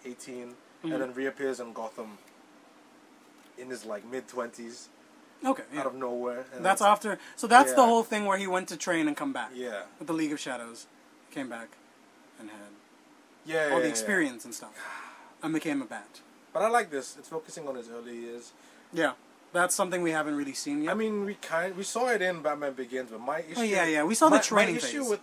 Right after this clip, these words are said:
Speaker 1: my issue with the Nolanverse trilogy is that he wasn't Batman for a long time. He was, like, Batman for, like, two, three years, and then Joker appeared,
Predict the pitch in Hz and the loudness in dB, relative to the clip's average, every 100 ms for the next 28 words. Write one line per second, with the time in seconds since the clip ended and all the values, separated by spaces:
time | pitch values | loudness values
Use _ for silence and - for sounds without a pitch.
0 | 143 147 185 - 233 196 165 143 135 139 | -6 -8 -8 -8 -8 -8 -8 -2 0 0
1 | 147 135 131 - 139 131 123 120 110 101 | -2 -4 -4 -4 -8 -8 -8 -10 -12 -10
2 | 104 104 - - - - 170 175 226 254 | -12 -12 -18 -20 -20 -16 -6 -4 -4 -4
3 | 196 - 151 170 160 - 120 107 107 120 | -6 -6 -8 -8 -14 -12 -8 -6 -6 -8
4 | 131 131 117 117 127 123 107 - - - | -8 -10 -14 -14 -14 -12 -12 -14 -16 -20
5 | - - - - 185 214 180 185 143 143 | -20 -20 -20 -14 -6 -4 -2 -4 -4 -6
6 | 160 165 160 - 120 110 - - - 180 | -6 -8 -12 -12 -10 -10 -12 -18 -14 -12
7 | 175 160 135 - 156 160 160 139 113 127 | -10 -10 -12 -14 -18 -18 -14 -14 -10 -6
8 | 143 120 117 120 113 117 135 143 131 - | -6 -6 -10 -14 -10 -6 -6 -6 -8 -8
9 | 143 131 127 123 | -8 -6 -4 -6